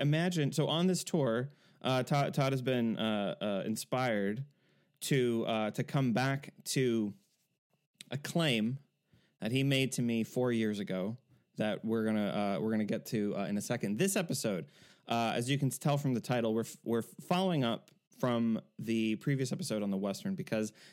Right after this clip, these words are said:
there is a, a lot to say. Uh, i-, in, in retrospect, I think probably, um, when we did the Screwball, we should have had a follow-up episode on,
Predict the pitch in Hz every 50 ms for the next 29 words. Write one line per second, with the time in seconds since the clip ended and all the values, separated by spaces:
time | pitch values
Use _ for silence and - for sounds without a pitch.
0 | - - 135 139 143 143 135 143 135 131 123 120 113 - - 117 131 135 139 143
1 | - - - 117 107 95 101 117 _ _ _ _ - 113 113 113 113 110 - -
2 | 120 117 - - 120 120 117 113 110 - 131 139 139 131 165 180 180 - 190 180
3 | - 175 143 143 143 127 139 - 180 180 - - 160 143 151 165 175 175 185 180
4 | 175 175 175 - - - - - - _ _ _ - 127 120 117 117 113 113 -
5 | 113 123 123 127 120 143 127 120 113 - - 143 147 143 139 120 117 110 104 101
6 | 98 - - - 117 123 120 - 165 147 139 143 127 120 - - 123 123 127 123
7 | - 123 - - 117 - 120 113 110 - 113 113 107 104 101 98 -